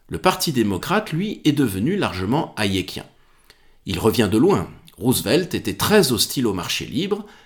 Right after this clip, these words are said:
et le New Deal a été une politique de contrôle drastique de l'économie et d'ailleurs aussi de la société. C'est d'ailleurs en ré-, en réaction à ce contrôle que Hayek a écrit La route de la servitude. Mais cette position s'est amoindrie avec ses successeurs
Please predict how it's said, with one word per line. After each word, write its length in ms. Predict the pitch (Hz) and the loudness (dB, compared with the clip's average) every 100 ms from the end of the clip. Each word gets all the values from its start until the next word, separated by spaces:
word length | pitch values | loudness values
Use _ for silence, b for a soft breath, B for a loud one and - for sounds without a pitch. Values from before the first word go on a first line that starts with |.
| B | B
et 100 | - | -4
le 140 | 92 90 | -2 2
New 180 | 135 190 | 4 4
Deal 400 | 120 208 190 - | 0 -2 -4 -4
a 120 | 95 | -6
été 160 | 85 156 | -2 -2
une 120 | 139 | -2
politique 440 | 90 82 - 87 | -4 -4 -6 -6
de 80 | 95 | -8
contrôle 400 | - 92 165 156 | -6 -4 -2 0
drastique 720 | - 143 131 - - 196 - b b b - | 0 0 0 -2 -6 -10 -14 b b b 0
de 140 | 139 | 4
l'économie 720 | 135 101 95 90 160 226 180 | 4 4 0 0 2 2 0
et 80 | 90 | -2
d'ailleurs 300 | 90 113 87 | 0 0 0
aussi 280 | 85 - 190 | -2 -4 -2
de 140 | 139 | 0
la 140 | 107 101 | 0 0
société. 560 | - 127 143 135 - b b b b | 0 2 0 -2 -8 b b b b
C'est 180 | - 78 | -10 -10
d'ailleurs 300 | 64 95 107 | -6 -2 -2
en 60 | 80 | -4
ré-, 300 | 80 87 - | -6 -10 -10
en 120 | 76 | -10
réaction 560 | 80 113 80 - 220 220 | -4 -2 0 0 2 0
à 80 | 95 | 0
ce 120 | 87 | -2
contrôle 580 | - 98 - 139 226 226 | -4 -6 -2 0 0 2
que 100 | 120 | 0
Hayek 480 | 95 90 127 165 - | 0 0 0 0 -4
a 100 | 85 | -8
écrit 440 | 71 - 135 180 B B - | -6 -4 -4 -4 B B -10
La 100 | 73 | -6
route 320 | 123 151 - | -4 -4 -6
de 60 | 87 | -6
la 120 | 78 | -4
servitude. 540 | - 90 85 - - - b b b b b | -4 -4 -8 -14 -18 -20 b b b b b
Mais 60 | 123 | 0
cette 220 | 233 233 | 0 0
position 520 | - 175 170 - 254 | 0 0 2 2 2
s'est 220 | 233 131 - - | 2 0 -4 0
amoindrie 600 | 123 127 127 139 247 214 | 2 6 6 4 2 2
avec 220 | 117 104 | 0 -2
ses 160 | - 95 | -2 -2
successeurs 760 | 104 - - - 117 214 | -4 -4 -2 -2 0 -2